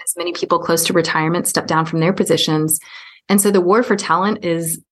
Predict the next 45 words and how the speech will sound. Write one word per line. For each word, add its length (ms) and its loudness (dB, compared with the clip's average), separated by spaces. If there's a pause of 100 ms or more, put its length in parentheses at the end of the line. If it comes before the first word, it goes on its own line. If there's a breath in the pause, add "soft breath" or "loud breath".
(320)
all 140 4
the 60 4
more 160 4
competitive, 520 0 (160)
um, 200 0
than 120 -2
it 60 -4
has 200 -8
been 80 -20
in 160 -20
the 60 -18
past. 460 -2
And 180 0
so 480 2 (480 soft breath)
I 80 2
think 220 2
as 200 4
a 60 2
result, 680 2 (540)
in 160 2
aggregate, 680 0
people's 400 -2
tolerance 640 0
for 180 -2
putting 320 -4
up 220 -6
with 360 -2 (560 soft breath)
broken 520 2
work 420 2 (220)
is 340 0
much 300 -2
lower 260 4
than 120 0
it 60 -2
was 200 -2
before. 340 -4
So 140 -6
they're 160 4
gonna 120 4
walk 280 2
out 140 -4
the 40 -4
door 340 2
and 200 -2
find 500 0